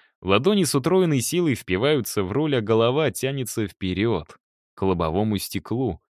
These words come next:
рискуя вот-вот в него врезаться. О-ля-ля, товарищи, вот это я понимаю стриптиз.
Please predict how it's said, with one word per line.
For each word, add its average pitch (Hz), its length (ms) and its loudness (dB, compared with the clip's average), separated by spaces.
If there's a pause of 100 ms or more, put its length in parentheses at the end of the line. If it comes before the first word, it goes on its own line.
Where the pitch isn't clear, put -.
(200)
рискуя 139 560 2
вот-вот 123 640 0
в 87 80 -6
него 87 320 -2
врезаться. 82 760 -6 (460)
О-ля-ля, 208 580 4
товарищи, 170 760 0
вот 90 240 -4
это 160 180 -2
я 143 140 2
понимаю 131 540 -2
стриптиз. 117 720 -6